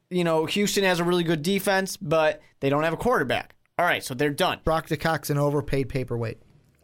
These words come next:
Speaker 1: That's why it comes down to the Miami Dolphins and Pittsburgh Steelers. And like I said, as much as Sean wants to say one hundred ten percent the Patriots are just gonna beat everybody and they're in the Super Bowl and
Speaker 2: That
Speaker 1: they're probably gonna
Speaker 2: defense
Speaker 1: win
Speaker 2: for
Speaker 1: it.
Speaker 2: the Chiefs is tough.
Speaker 1: That's a tough defense. Steelers got a tough defense. Hell, Miami's got a tough defense here, even though they've lost to the Patriots twice already.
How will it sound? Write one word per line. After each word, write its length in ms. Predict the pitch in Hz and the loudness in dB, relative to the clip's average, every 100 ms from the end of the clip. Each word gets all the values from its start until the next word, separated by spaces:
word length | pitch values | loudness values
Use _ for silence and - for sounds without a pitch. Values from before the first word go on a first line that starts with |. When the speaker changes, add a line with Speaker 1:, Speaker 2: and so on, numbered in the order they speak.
| _ _ - | _ _ -2
Speaker 1:
That's 240 | 175 - | 0 2
why 100 | 208 | 0
it 60 | - | 0
comes 200 | 185 180 | -2 -2
down 200 | 180 165 | -2 -2
to 80 | 170 | -2
the 80 | |
Miami 300 | 151 147 147 | 0 0 2
Dolphins 340 | 143 135 131 123 | 2 0 0 -2
and 80 | 117 | -2
Pittsburgh 300 | 123 131 123 | -2 -2 -2
Steelers. 240 | 143 123 | 0 0
And 20 | |
like 160 | 147 214 | 0 0
I 40 | |
said, 260 | 180 160 113 | 0 -2 -2
as 100 | 139 | -2
much 160 | 196 214 | 0 -2
as 80 | |
Sean 300 | - 208 185 | 0 0 2
wants 180 | 175 160 | 0 -2
to 80 | 156 | -2
say 300 | 147 147 139 - - - | 0 2 0 -6 -18 -2
one 200 | 175 180 | 0 2
hundred 220 | 180 170 | 2 0
ten 160 | 180 | -2
percent 360 | 156 - 160 151 - - - | -2 -2 0 -2 -6 -16 -2
the 320 | 143 143 139 | 2 2 2
Patriots 640 | 123 165 165 170 165 160 | 0 0 0 2 2 2
are 80 | 143 | 0
just 140 | 143 | 0
gonna 160 | 160 131 | 0 -2
beat 180 | 120 156 | 0 2
everybody 460 | 147 143 139 139 | 2 2 0 0
and 100 | 131 | 2
they're 120 | 135 143 | 0 0
in 40 | |
the 80 | 135 | 0
Super 240 | - 135 | -2 -2
Bowl 140 | 135 135 | 0 2
and 80 | |
Speaker 2:
That 20 | 147 | 2
Speaker 1:
they're 60 | 123 | 2
probably 220 | 147 147 | 2 2
gonna 140 | 135 | 2
Speaker 2:
defense 100 | 127 | 2
Speaker 1:
win 140 | 139 143 | 2 2
Speaker 2:
for 40 | |
Speaker 1:
it. 40 | 143 | 0
Speaker 2:
the 60 | |
Chiefs 340 | - 190 160 135 | -2 -2 -2 -4
is 120 | 120 | -4
tough. 400 | 156 123 92 - - - - | -2 -2 -4 -14 -20 -14 -2
Speaker 1:
That's 300 | 143 151 - | 0 0 0
a 40 | |
tough 220 | 190 175 | 0 0
defense. 480 | - 180 180 180 - | 0 -2 0 -2 -2
Steelers 240 | 165 175 156 | -2 0 2
got 120 | 170 | 0
a 40 | |
tough 200 | 165 170 | 0 -2
defense. 420 | 165 165 175 165 | -2 -2 0 -2
Hell, 160 | 170 175 | 0 0
Miami's 380 | 160 160 165 156 | 0 0 0 0
got 100 | 165 | 0
a 60 | |
tough 160 | 151 156 | 0 -2
defense 340 | 156 151 151 139 | -2 -2 -2 0
here, 140 | 156 | 0
even 180 | 139 135 | 0 0
though 60 | 135 | 0
they've 140 | 123 | 0
lost 280 | 139 143 - | 0 0 -2
to 40 | |
the 60 | 143 | -6
Patriots 380 | 127 120 123 - | -4 -4 -4 -2
twice 260 | 196 175 | -2 0
already. 280 | 170 165 170 | 2 0 -2